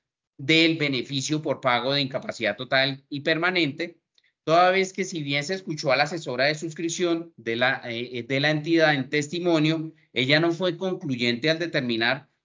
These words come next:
que si la su-, aseguradora hubiese conocido que la actora padecía, entre otros, de apnea del sueño, se hubiese abstenido de contratar o lo habría hecho en condiciones más onerosas,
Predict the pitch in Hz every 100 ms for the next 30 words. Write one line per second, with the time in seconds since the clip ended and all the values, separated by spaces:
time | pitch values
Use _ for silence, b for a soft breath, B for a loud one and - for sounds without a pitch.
0 | _ 143 143 135 131 143 131 131 123 135
1 | 120 120 120 131 160 165 160 165 160 156
2 | 160 151 151 151 - _ 135 117 - 127
3 | 131 156 139 139 127 117 - 113 110 127
4 | 139 113 101 101 98 - 120 131 151 151
5 | 147 147 151 147 - - - 127 127 127
6 | 165 160 - 127 120 139 151 147 131 104
7 | 127 135 131 135 127 113 110 110 117 135
8 | 135 151 151 127 95 117 117 127 135 147
9 | 156 165 147 165